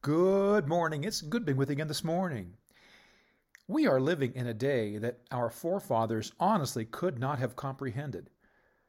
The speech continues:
Advancements in technology has created a world completely foreign to earlier generations. There are references in the book of Revelation that begin to make sense that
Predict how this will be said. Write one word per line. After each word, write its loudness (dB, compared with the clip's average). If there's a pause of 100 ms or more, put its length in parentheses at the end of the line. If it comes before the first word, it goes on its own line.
(380)
Advancements -4
in -6
technology -2
has -4
created 0
a 0
world -2
completely -4
foreign -2 (260)
to -8
earlier 2
generations. -6 (1160)
There 0
are 2
references -2
in -4
the -2
book -2
of -2
Revelation -2
that -10
begin -2
to -4
make -2
sense -2
that -2